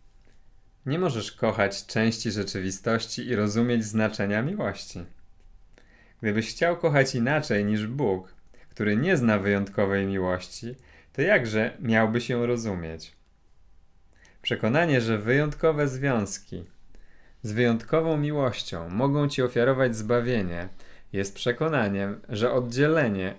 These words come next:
jest zbawieniem. Zbawienie zawiera się bowiem właśnie w zupełnej równości pojednania. Jak możesz decydować, że wyjątkowe aspekty synostwa mogą dać ci więcej niż inne?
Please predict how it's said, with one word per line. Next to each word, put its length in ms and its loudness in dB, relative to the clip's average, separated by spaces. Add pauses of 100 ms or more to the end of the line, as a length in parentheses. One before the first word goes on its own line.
(260)
jest 360 -2
zbawieniem. 800 -4 (1400)
Zbawienie 560 4
zawiera 400 4
się 180 -2
bowiem 360 0
właśnie 460 -2
w 60 -8
zupełnej 640 -2
równości 580 -2
pojednania. 760 -6 (1500)
Jak 220 2
możesz 360 0
decydować, 720 2
że 180 -2
wyjątkowe 560 0
aspekty 480 -2
synostwa 640 -4
mogą 340 0
dać 280 -2
ci 120 -8
więcej 500 0
niż 300 -6
inne? 500 -10